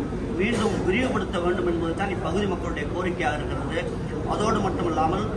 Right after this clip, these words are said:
தில்லை வளாகம் போன்ற முக்கியமான தலங்கள் எல்லாம் இங்க இருக்கு. இங்கேருந்து போற ரயில் ஏதாவது ஒரு எக்ஸ்பிரஸ் ட்ரெயின் சென்னைக்கு போறது அனைத்து ஊர்களில் நின்று சென்றால்தான் இப்பகுதி மக்களுக்கு பயனுள்ளதாக அமையும். ஆகவே எந்த ரயிலா இருந்தாலும் அது வந்து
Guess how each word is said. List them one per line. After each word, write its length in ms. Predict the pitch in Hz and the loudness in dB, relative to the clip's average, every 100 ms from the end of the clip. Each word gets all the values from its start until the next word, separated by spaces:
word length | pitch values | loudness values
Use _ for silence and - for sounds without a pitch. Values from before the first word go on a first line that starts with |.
| - - - | -2 -4 -2
தில்லை 260 | 180 214 220 | 0 2 4
வளாகம் 420 | 208 190 180 170 | 4 4 4 0
போன்ற 220 | 175 175 170 - | 0 2 0 0
முக்கியமான 460 | - 190 185 196 202 185 156 170 - | -2 0 0 2 4 2 2 -2 -2
தலங்கள் 320 | 165 180 170 | 0 2 2
எல்லாம் 220 | 165 180 | 2 2
இங்க 160 | 180 156 | 2 2
இருக்கு. 340 | 151 - 151 180 - - 226 - - | 0 -2 -2 -2 -2 -2 -2 -2 -2
இங்கேருந்து 420 | 165 196 240 254 269 | 0 4 4 4 2
போற 180 | 226 208 | 2 2
ரயில் 360 | 185 208 226 185 | 2 2 2 2
ஏதாவது 300 | 196 240 254 | 4 6 4
ஒரு 100 | 214 | 2
எக்ஸ்பிரஸ் 360 | 185 - 202 - | 2 0 -2 -2
ட்ரெயின் 240 | 202 202 | 0 0
சென்னைக்கு 360 | 190 196 226 - | 0 0 0 0
போறது 300 | 180 175 254 - | -2 0 -2 0
அனைத்து 320 | 156 214 233 220 | 0 0 0 0
ஊர்களில் 460 | 254 262 254 214 | 2 2 2 2
நின்று 240 | 202 214 214 | 0 0 0
சென்றால்தான் 520 | 196 185 185 175 233 | 0 2 2 0 0
இப்பகுதி 340 | - 233 - | 2 2 2
மக்களுக்கு 500 | 202 185 180 170 254 - | 0 0 -2 0 0 2
பயனுள்ளதாக 680 | 170 220 226 196 185 160 156 | 2 4 2 2 2 2 2
அமையும். 400 | 147 147 160 - - - - - | 0 2 0 0 -2 -2 0 2
ஆகவே 340 | 180 185 190 - 147 135 - 123 - - - - - - - 156 | 2 2 2 0 0 0 0 -2 -2 -4 -4 -4 -4 -4 -4 -2
எந்த 340 | 175 240 269 277 | 0 2 4 6
ரயிலா 340 | 233 220 208 | 4 6 8
இருந்தாலும் 420 | 190 180 180 208 | 8 6 4 4
அது 140 | 220 143 | 4 4
வந்து 280 | 117 - | 0 0